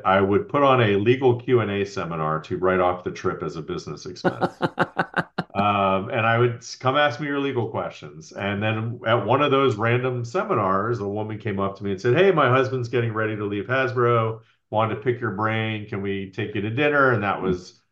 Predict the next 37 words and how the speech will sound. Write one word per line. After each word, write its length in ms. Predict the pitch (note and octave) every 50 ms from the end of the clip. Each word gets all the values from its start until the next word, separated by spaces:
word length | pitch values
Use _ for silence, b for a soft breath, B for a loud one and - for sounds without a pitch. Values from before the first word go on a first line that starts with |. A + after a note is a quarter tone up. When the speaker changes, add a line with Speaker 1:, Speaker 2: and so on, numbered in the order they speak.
| _ _ _ _ _
Speaker 1:
Rob 480 | - G2+ G#2 G2+ G2+ G2+ G2 F#2+ G2 G2+
Daviau 440 | G2 F#2+ F#2+ F#2+ G2 F#2+ F#2+ G2
and 80 | F#2 F#2
his 140 | F#2+ F#2 -
wife, 220 | G2 F#2 F2+ F2+
Lindsay 280 | D3+ E3 E3 C3 C3 B2
Daviau, 260 | A#2 A2 A2 G#2 G#2
who 120 | G#2 G2+
also 240 | F#2+ F#2+ F#2 F2+ - F#2
worked 260 | F#2+ F#2 F2+ - F#2
at 180 | F2+ F#2 - - _ _ -
Hasbro 380 | F#2+ F2+ F2 F2 F#2 F#2 F2+
at 60 | F2+ -
the 60 | F#2+
time. 720 | - - C3 B2+ C3 C3 B2+ B2+ B2+ B2 A#2+ A#2 A#2 - _ _ _ _ _ _
And 320 | - G#2+ G2 G2 G2 G2 F#2+
he 100 | A2+ A#2
was 160 | A2 G#2 -
getting 200 | - A2+ G2+ G2
ready 140 | F#2+ F#2+ F#2+
to 60 | A2
leave. 380 | A#2+ C3+ D3+ D#3 D3+ D3 C#3 A2+
He'd 160 | B2 A#2+ A#2
just 200 | G#2 G2 - -
done 140 | G2+ F#2 F2+
Risk 260 | F#2 F#3 F3 - -
Legacy. 960 | C3+ C#3+ C#3 C3+ C3+ C#3 A#2+ A2 - C3 B2+ B2+ A#2+ B2 B2 B2 A#2+ A#2+ G#2+
He 120 | G2+ G#2+
wanted 320 | G2 F#2 F#2 F#2+ F#2+ F#2 F2+
to, 160 | G2 F#2+ F#2+
you 100 | G2 G2+
know, 60 | F#2 F#2
he 60 | F2+
was 160 | F2+ F2+ F2+
working 340 | F#2 G2 G2 F#2+ - G2 E3+
on 100 | F3+ F3+
Seafall. 920 | - - D3 C#3+ B2+ - C#3 B2 A#2+ A#2+ A#2+ A#2 A2+ A2 A2 G#2+ G#2+ -